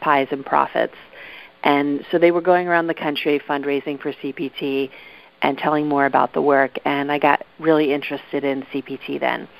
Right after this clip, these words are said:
But I had little kids, and how do you take two weeks out of your life to go somewhere, uh, you know, on the other side of the world that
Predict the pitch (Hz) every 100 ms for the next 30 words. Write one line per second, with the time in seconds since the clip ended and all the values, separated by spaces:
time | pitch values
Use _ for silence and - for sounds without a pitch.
0 | - - - - - - 180 170 - -
1 | 165 165 - 202 208 185 196 185 - 208
2 | 190 147 - - - 147 156 156 151 185
3 | 185 185 185 185 190 175 - 175 165 156
4 | 160 151 147 151 147 143 - 180 147 147
5 | 143 135 - - - - - _ - -
6 | 160 147 147 147 - - 143 139 - 143
7 | 139 139 - 139 143 143 139 147 135 143
8 | 139 135 -